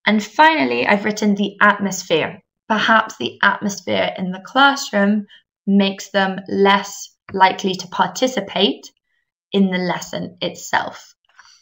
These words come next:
So these are things which we will talk about today. Um, thank you very much for all your answers, because I didn't include afraid of the wrong answer, and that's a very good one to include.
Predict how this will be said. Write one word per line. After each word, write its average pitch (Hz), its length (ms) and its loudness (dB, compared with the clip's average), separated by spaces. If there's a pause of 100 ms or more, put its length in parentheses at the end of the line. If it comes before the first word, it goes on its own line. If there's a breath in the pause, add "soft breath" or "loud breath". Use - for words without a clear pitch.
(240 soft breath)
So 202 480 4 (140)
these 285 260 2
are 240 120 6
things 269 500 -4 (240)
which 208 340 -2
we 202 240 0
will 202 280 0
talk 233 340 0
about 196 480 2
today. 190 440 0 (1300)
Um, 190 640 6 (360 soft breath)
thank 226 240 4
you 233 80 -4
very 202 180 6
much 202 260 2
for 196 220 -4
all 202 220 6
your - 280 0
answers, 254 640 0
because 190 500 -6 (220)
I 196 100 0
didn't 240 300 0
include 202 400 2
afraid 190 440 -2
of 180 120 -8
the 185 100 -6
wrong 185 200 0
answer, 202 500 2 (420 soft breath)
and 196 160 4
that's - 260 0
a 196 80 0
very 175 320 -2
good 175 200 -6
one 196 320 -4
to - 160 -4
include. 185 640 -2